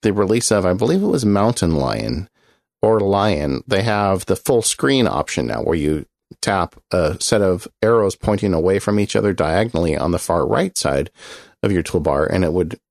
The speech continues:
fill the screen. It would take the menu bar off of your screen and give you a full screen app. Uh, by the way, I, I use that all the time, Katie,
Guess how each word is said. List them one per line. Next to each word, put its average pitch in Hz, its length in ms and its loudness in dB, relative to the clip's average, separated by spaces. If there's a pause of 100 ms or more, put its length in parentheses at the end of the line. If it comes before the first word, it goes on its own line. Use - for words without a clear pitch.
(140)
fill 131 320 2
the 107 100 2
screen. 101 380 0
It 71 80 0
would 73 120 -2
take 95 200 -2
the 87 100 0
menu 92 320 2
bar 73 300 0
off 80 180 -2
of 90 80 -4
your 80 100 -2
screen - 320 -4
and 67 120 -4
give 64 160 -4
you 69 80 0
a 69 40 0
full - 220 -4
screen - 300 -4
app. 73 200 -6 (720)
Uh, - 300 0
by 123 220 0
the 147 80 4
way, 98 160 4
I, 87 160 0 (100)
I 107 60 0
use 101 260 0
that 76 220 0 (240)
all 85 160 2
the 87 80 0
time, 64 320 -2
Katie, - 380 -8